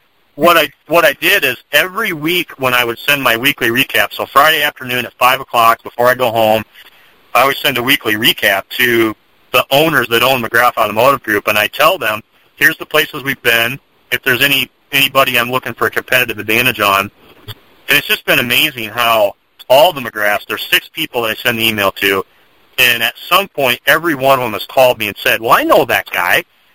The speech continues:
I went to school with his wife, or I was in that guy's wedding, or I was this. I, I got this for you." And then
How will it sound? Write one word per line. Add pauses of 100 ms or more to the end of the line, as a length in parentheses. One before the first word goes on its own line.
(140)
I
went
to
school
with
his
wife,
or
I
was
in
that
guy's
wedding,
or
I
was
this.
I, (200)
I
got
this
for
you." (480)
And
then